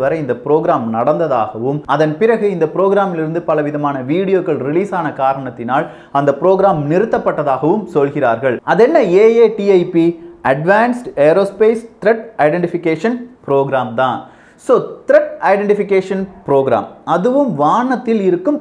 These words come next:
Threat Identification, ஏதாவது பயங்கரமான சில விஷயங்கள் நம்ம நாட்டுக்கு எதிராக, அமெரிக்காக்கு எதிராக, அமெரிக்க இராணுவத்திற்கு எதிராக,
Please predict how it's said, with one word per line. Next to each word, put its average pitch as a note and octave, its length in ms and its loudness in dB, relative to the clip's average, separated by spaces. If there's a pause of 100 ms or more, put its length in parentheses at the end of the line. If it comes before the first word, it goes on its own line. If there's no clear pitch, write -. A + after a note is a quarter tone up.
Threat F#3 260 2
Identification, D3 800 -4 (160)
ஏதாவது E3 320 0 (160)
பயங்கரமான E3 600 -2
சில C3+ 220 -2
விஷயங்கள் C#3+ 400 -2 (380)
நம்ம E3 280 0 (100)
நாட்டுக்கு F3+ 480 -2
எதிராக, B2 440 0 (180)
அமெரிக்காக்கு F3 580 -2
எதிராக, A#2+ 280 -2 (100)
அமெரிக்க D3 380 -2
இராணுவத்திற்கு D#3+ 640 -2
எதிராக, B2 340 -4